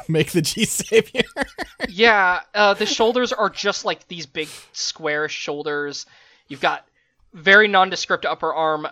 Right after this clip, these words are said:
Speaker 2: very large forearms that are very nondescript other than the beam shield generator on the one arm.
Speaker 1: And that they're so stubby.
Speaker 2: This is, like, the simplest, like, this is such a simple robot in a weird way.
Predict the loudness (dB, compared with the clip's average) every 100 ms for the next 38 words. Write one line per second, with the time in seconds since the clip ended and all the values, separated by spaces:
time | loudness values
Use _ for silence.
0 | -12 0 4 6 4 2 4 4 4 -8
1 | -14 _ -6 2 6 6 4 0 0 0
2 | -2 -2 0 -2 -2 -6 -4 -4 -2 -2
3 | -2 -6 -8 -8 -8 -8 -6 -4 -2 -4
4 | -2 -4 -2 -4 -4 -6 -4 -4 -4 -8
5 | _ _ _ _ -4 -4 -2 -2 -2 -4
6 | -4 -4 -6 -4 -6 -6 -8 -10 _ _
7 | -6 -2 -2 -2 -2 0 0 0 0 0
8 | -2 -2 -2 -2 -8 -10 -10 -6 -4 -2
9 | -2 -2 -2 -4 -2 -4 -4 -6 -4 -4
10 | -2 -2 -4 -6 -12 -12 -12 -12 -12 -16
11 | -16 -20